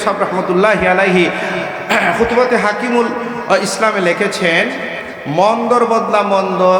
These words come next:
না নিয়া ক্ষমা দেওয়া, করে দেওয়া, ক্ষমা করে দেওয়ার পাশাপাশি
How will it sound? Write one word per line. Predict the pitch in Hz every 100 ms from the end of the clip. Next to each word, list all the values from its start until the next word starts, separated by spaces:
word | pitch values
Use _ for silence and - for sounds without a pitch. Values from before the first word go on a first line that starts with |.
| 202 185 185 185 135
না | 175 214
নিয়া | 214 180 151 180 233 - - - -
ক্ষমা | 175 196 247 208
দেওয়া, | 160 151 170 -
করে | 175 220
দেওয়া, | 180 160 190 254 - - -
ক্ষমা | 190 214 233 202 -
করে | 175 170 165
দেওয়ার | 156 151 147 -
পাশাপাশি | 147 - 156 147 -